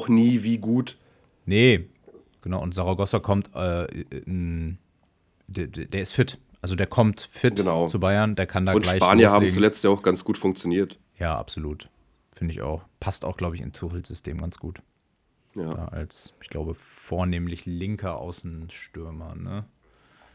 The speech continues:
Speaker 2: Spielt er auf links? Ja, vornehmlich links. Genau. Wen haben wir noch, äh, dabei? Ja,
Speaker 1: Äh,
Speaker 2: Kevin
Speaker 1: heute
Speaker 2: Behrens.
Speaker 1: noch, äh,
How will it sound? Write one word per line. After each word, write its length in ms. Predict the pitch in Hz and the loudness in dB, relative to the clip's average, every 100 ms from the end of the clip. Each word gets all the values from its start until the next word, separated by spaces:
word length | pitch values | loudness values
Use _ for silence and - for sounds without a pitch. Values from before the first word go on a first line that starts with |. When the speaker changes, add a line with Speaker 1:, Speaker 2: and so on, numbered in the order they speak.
| _ | _
Speaker 2:
Spielt 400 | - - - - | -20 -20 -20 -12
er 100 | 104 | -12
auf 120 | 117 | -10
links? 640 | 98 98 113 127 131 - - | -12 -10 -10 -10 -12 -14 -8
Ja, 180 | 95 - _ _ _ _ _ | -8 -8 _ _ _ _ _
vornehmlich 420 | _ - 85 80 - | _ -14 -12 -14 -12
links. 340 | 90 92 - _ _ _ - - _ _ - | -12 -12 -16 _ _ _ -20 -20 _ _ -6
Genau. 400 | 107 113 95 - | -2 0 -2 -6
Wen 320 | - 92 160 190 | -6 -2 0 2
haben 140 | 175 | 0
wir 80 | 170 | 0
noch, 420 | 175 - - - - | -4 -6 -16 -16 -8
äh, 280 | 110 104 | -4 -4
dabei? 520 | 101 95 82 87 123 185 - _ _ _ _ _ | -2 -4 -2 -2 -2 -4 -12 _ _ _ _ _
Ja, 180 | - 113 | -8 -8
Speaker 1:
Äh, 20 | 123 | -6
Speaker 2:
Kevin 260 | 85 101 | -6 0
Speaker 1:
heute 260 | 101 117 135 | 2 2 2
Speaker 2:
Behrens. 60 | 139 151 151 | 0 0 -4
Speaker 1:
noch, 260 | - 101 | -6 -2
äh, 40 | 104 | -2